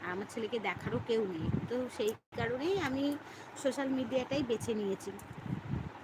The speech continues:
তো প্লিজ তোমাদের বলছি, একবার আমার চ্যানেলটা ভিজিট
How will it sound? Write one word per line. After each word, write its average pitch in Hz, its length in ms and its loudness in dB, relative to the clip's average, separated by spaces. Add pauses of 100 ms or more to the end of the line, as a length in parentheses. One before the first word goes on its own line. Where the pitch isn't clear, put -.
(460)
তো 220 160 -4
প্লিজ 285 280 6 (100)
তোমাদের 220 400 0
বলছি, - 440 0 (1000)
একবার 254 340 0
আমার 240 220 0
চ্যানেলটা 220 380 -2
ভিজিট 202 400 -2